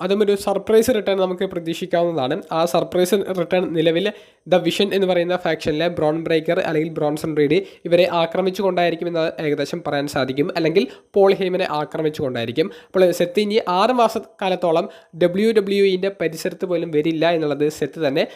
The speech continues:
സ്ഥിരീകരിച്ചിട്ടുണ്ട്. ഏറ്റവും അവസാനമായി പങ്കുവെക്കാനുള്ളത്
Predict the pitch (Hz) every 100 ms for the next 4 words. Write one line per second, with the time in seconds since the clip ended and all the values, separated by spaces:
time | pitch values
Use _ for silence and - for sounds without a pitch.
0 | - - - 151 151 151 147 156 147 123
1 | 117 - _ _ - 202 240 233 220 226
2 | 220 214 226 247 208 202 208 208 208 196
3 | 185 175